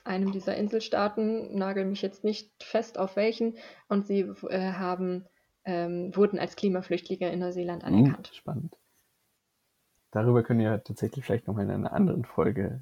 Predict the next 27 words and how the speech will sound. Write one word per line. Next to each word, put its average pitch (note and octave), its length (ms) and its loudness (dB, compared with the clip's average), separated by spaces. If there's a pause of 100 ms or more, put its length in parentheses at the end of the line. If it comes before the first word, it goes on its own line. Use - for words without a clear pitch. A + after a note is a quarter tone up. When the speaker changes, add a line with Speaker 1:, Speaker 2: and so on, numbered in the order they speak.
Speaker 2:
äh, D#3 120 -4
reden. A#2+ 440 -2
Ein - 120 -2
schönes A2 320 2
Thema G2 240 0
übrigens, - 380 -6
was - 180 -6
wir - 140 0
Speaker 1:
Genau. F#3+ 500 -8
Speaker 2:
regelmäßig - 520 0
sagen. - 240 0
Speaker 1:
Genau. G3 320 -4
Speaker 2:
Äh, F#3+ 40 -10
wir D#3 80 -4
haben D3+ 180 -6
noch C3 120 -6
so C3 120 4
viel A2 160 0
vor - 180 -4
uns. A#2 220 -8 (1160)
Ähm, A2 600 6 (880)
was B2+ 260 4
mich D#3 220 8
noch C#3 120 2
mal B2+ 140 4
interessieren C#3 460 0
würde, B2 340 4